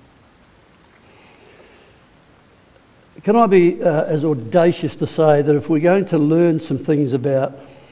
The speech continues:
mission, we probably need to unlearn some things first, which is always the case. When Jesus said, uh, "Go into all the world,"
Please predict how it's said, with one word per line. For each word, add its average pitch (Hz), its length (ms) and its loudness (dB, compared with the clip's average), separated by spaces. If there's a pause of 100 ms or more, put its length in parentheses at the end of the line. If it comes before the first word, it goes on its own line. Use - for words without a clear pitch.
(520)
mission, 147 520 -2
we 139 120 -2
probably 160 260 -2
need 143 220 -2
to 151 180 -8
unlearn 127 640 -2
some 127 200 -10
things 127 360 -6
first, - 680 -8 (480)
which 190 240 -10
is 127 100 -6
always 135 420 -4
the 135 100 -14
case. 127 480 -12 (1000)
When 156 160 0
Jesus 196 420 0
said, 170 400 0 (640)
uh, 139 180 -6 (260)
"Go 165 560 4
into 156 180 2
all 151 300 4
the 131 80 -2
world," 135 600 0